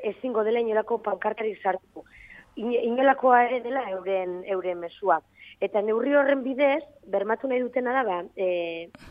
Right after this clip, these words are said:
ba, ikusleek ikusmen egokia izan dezatela, ez? Hau da,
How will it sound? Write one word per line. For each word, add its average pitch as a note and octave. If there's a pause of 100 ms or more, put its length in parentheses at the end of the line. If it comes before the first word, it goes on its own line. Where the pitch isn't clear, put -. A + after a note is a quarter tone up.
(140)
ba, E3+
ikusleek A#3
ikusmen A#3
egokia A3+
izan G#3
dezatela, F3+
ez? G#3+
Hau F#3
da, E3+